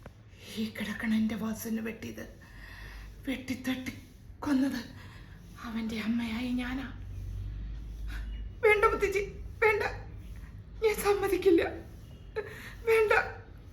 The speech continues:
മിണ്ടിപ്പോകരുത്. എൻ്റെ മോനെ കൊല്ലാനുള്ള അവകാശം അവനെ പ്രസവിച്ച എനിക്കാ. എൺപത്തഞ്ച്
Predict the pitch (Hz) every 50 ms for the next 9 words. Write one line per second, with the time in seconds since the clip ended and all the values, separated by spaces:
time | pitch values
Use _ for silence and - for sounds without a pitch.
0 | - 254 285 277 254 - - - 233 247 240 269 330 - 220 202 226 226 220 -
1 | - - - - - - - - - - - - - - - - - - - -
2 | - - - - - - - - - - - - - - 220 214 214 214 208 208
3 | 202 214 220 220 - - 226 220 226 233 208 208 226 226 214 220 214 240 233 220
4 | - 214 202 190 - - - - - - - - - - - - - - - -
5 | 220 208 202 202 196 196 - - 220 214 - - 208 220 - 233 226 214 226 -
6 | - 262 220 - - - - - - - - - - - - - - - - -
7 | - - - - - - - - - - - - - - - - - - - -
8 | - - - - - - - - - - - - - - 240 214 202 202 - 214
9 | - - 233 220 220 220